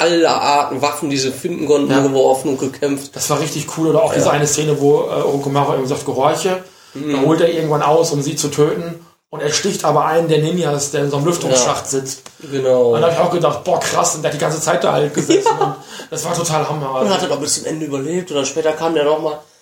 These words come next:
Speaker 1: da ist doch dann der Orochimaru drin.
Speaker 2: Mhm.
Speaker 1: Der sagt ja noch mal, wo ist,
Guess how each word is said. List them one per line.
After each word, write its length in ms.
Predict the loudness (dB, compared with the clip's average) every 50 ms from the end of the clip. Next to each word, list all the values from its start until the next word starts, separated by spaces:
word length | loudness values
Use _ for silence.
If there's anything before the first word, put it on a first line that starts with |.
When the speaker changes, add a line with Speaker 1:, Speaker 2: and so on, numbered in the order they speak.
| _ _ _
Speaker 1:
da 100 | -6 -4
ist 100 | -2 -2
doch 100 | -2 0
dann 340 | 2 2 2 2 0 0 2
der 260 | 4 4 4 4 4
Orochimaru 600 | 2 2 0 0 0 2 2 2 2 2 0 0
drin. 360 | 0 2 2 2 2 2 -2 -4
Speaker 2:
Mhm. 320 | -4 -6 -6 -6 -6 -10 -12 -4 -2
Speaker 1:
Der 100 | -2 0
sagt 240 | 0 -2 -4 0 0
ja 80 | 0
noch 220 | 2 2 2 2 2
mal, 180 | 0 2 4
wo 140 | 4 4 4
ist, 160 | 4 2 -2